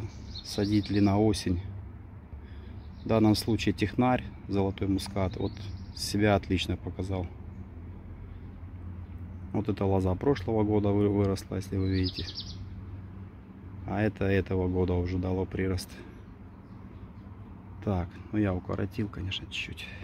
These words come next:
Вот, один отличный, смотрите, я садил пару. Второй, ну я только что срезал, конечно, эти лозы,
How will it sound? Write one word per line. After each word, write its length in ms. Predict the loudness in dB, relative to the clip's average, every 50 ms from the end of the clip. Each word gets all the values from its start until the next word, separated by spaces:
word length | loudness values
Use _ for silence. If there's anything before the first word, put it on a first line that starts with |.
| -8 -8 -8 -10 -10 -14 -14 -14 -14 -14 -10 -2
Вот, 220 | 0 0 0 0 -2 -4 -12 -14 -8 -2
один 280 | 0 6 8 10 10 8
отличный, 480 | 8 4 2 2 2 2 0 -2 -4
смотрите, 480 | -4 -2 -4 -2 0 0 -2 0 0 0
я 60 | 0
садил 280 | 4 4 6 6 6 6
пару. 340 | 4 4 4 4 4 2 0 -4 -8 -8 -8 -8 -8 -12 -12 -14 -20 -20 -20 -20 -18 -18 -18 -18 -18 -18 -20 -20 -20 -18
Второй, 500 | -10 -4 -2 2 4 6 6 6 4 2 -4 -16 -18 -18 -16 -16 -16 -16 -16 -18 -20 -18 -20 -20 -20 -20 -18 -18 -18 -18 -18 -18 -18 -14 -6 0
ну 160 | 2 4 4
я 60 | 4
только 260 | 2 0 -2 -2 -4
что 180 | -4 -4 -6 -4
срезал, 340 | 0 2 4 4 4 2 0
конечно, 380 | 0 0 0 0 -2 -2 -4
эти 160 | -6 -2 0
лозы, 320 | 0 0 0 -2 -2 -4